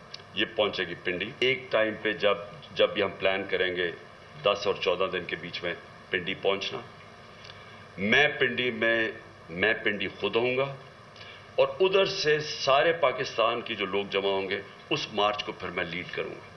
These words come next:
ये तीन लोग मुलविस हैं और तफ्तीश में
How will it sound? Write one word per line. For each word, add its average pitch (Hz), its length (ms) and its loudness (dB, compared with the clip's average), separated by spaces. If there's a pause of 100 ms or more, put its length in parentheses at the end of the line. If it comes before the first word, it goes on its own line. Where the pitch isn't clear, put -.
(140)
ये 135 100 0
तीन 170 420 0
लोग 139 300 2
मुलविस 98 480 2
हैं - 100 -10 (1500)
और 165 260 8 (680)
तफ्तीश - 480 -4
में 113 300 0